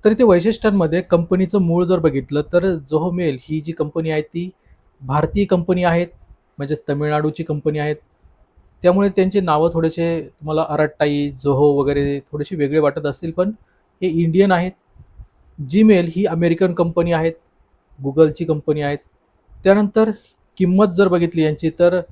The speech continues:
अ, Zoho-चा सुद्धा फ्री प्लॅन उपलब्ध आहेत. पाच जी बीपर्यंत स्टोरेज यात मिळतंय आणि बिझनेस प्लॅनसुद्धा यांचा, अ, एकोणसाठ रुपयांपासून सुरू होतोय, म्हणजे स्वस्तात सुरू होतोय खूप. Gmail-चं जर बघितलं,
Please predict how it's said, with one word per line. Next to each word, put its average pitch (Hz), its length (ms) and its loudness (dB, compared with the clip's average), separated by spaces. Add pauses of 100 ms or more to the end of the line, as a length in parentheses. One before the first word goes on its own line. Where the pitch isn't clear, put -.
(420)
अ, 143 240 2
Zoho-चा 151 480 0
सुद्धा 175 260 0
फ्री 170 260 -2
प्लॅन 175 420 2
उपलब्ध 160 440 -2
आहेत. 170 240 2 (560)
पाच 160 280 2
जी 160 80 0
बीपर्यंत 160 400 2
स्टोरेज 160 420 2
यात 165 160 2
मिळतंय 156 380 0
आणि 147 220 -2
बिझनेस 147 500 -4
प्लॅनसुद्धा 156 680 0
यांचा, 139 420 -4 (460)
अ, 135 120 -4
एकोणसाठ 165 560 -2
रुपयांपासून 165 800 -4
सुरू 151 240 -4
होतोय, 156 320 -2
म्हणजे 151 260 -12
स्वस्तात 156 340 -6
सुरू 151 240 -8
होतोय 151 260 -4
खूप. 147 140 -8 (1120)
Gmail-चं 226 360 6
जर 226 140 6
बघितलं, 202 360 2